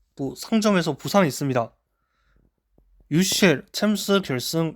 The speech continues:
응원팀 우승 보상 해가지고 이제 뭐 인테르 또는 뭐 파리 생제르맹 팩을 까신 분들은 다 주는 것 같아요.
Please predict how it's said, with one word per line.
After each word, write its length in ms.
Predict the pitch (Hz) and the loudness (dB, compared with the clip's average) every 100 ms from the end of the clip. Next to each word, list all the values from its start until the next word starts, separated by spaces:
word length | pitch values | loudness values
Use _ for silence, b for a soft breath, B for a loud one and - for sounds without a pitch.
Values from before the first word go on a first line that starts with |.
| 139 | -2
응원팀 580 | 147 170 165 175 147 127 | 2 2 0 -4 -4 -6
우승 220 | 147 131 | -6 -6
보상 240 | 131 123 | -6 -4
해가지고 500 | 156 156 117 147 208 - | -2 -2 -4 -8 -10 -12
이제 160 | 127 | -8
뭐 180 | 117 113 - b b | -6 -6 -10 b b
인테르 480 | 147 170 190 185 180 | -4 -4 -2 -2 -2
또는 340 | - 185 185 208 - | 0 0 0 -4 -12
뭐 100 | 123 | -12
파리 220 | - 220 | -4 -4
생제르맹 580 | 220 214 208 190 151 151 | -2 -2 0 2 0 -2
팩을 380 | - 180 175 b b b b b - | -6 -4 -4 b b b b b -4
까신 300 | 185 196 190 | -2 0 -4
분들은 500 | 147 139 143 139 127 | -4 -2 0 -2 -4
다 380 | 139 127 120 - | -2 0 0 -6
주는 320 | - 143 156 | -8 -4 -2
것 80 | 127 | -2
같아요. 420 | 113 147 131 | -2 -4 -4